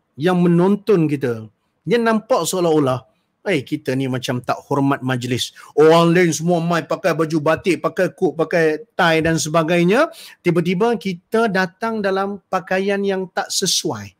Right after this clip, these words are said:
Nah, tak sesuai. Alright? Maksud dia, orang nampak macam, "Oh, boy, selekeh sangat ni." Alright?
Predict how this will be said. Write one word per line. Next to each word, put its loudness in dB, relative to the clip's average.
Nah, -2
tak -6
sesuai. -6
Alright? 2
Maksud 0
dia, 6
orang 0
nampak 2
macam, -2
"Oh, 0
boy, -4
selekeh -4
sangat -6
ni." 0
Alright? 0